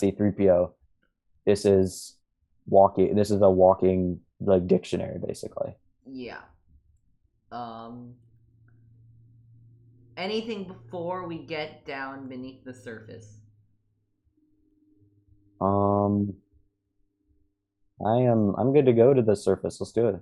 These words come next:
Speaker 2: Yeah. Um, I wanna point out, first of all, I love how amazing the Clone Wars can be with wil-, world building when it tries.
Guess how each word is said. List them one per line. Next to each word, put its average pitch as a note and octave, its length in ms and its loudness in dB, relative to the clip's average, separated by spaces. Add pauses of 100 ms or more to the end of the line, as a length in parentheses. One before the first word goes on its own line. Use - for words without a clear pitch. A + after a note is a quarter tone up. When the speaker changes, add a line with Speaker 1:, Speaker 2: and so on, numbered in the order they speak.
(500)
Speaker 2:
Yeah. A2 320 -16 (460)
Um, B2+ 420 -12
I E3 120 -4
wanna A3 260 -4
point D3 240 -12
out, B2+ 220 -10
first D3+ 240 -10
of A#2 100 -16
all, A2+ 400 -16 (800)
I F#3+ 240 0
love B3 260 -2
how C#4 180 0
amazing E3 500 -10
the D#3 80 -12
Clone C3+ 300 -14
Wars C#3 200 -14
can C#3+ 160 -16
be C#3 140 -12
with C#3+ 180 -14
wil-, B2+ 320 -14
world C#3 320 -14
building D3+ 340 -12
when C3 120 -12
it B2 140 -18
tries. E2+ 680 -18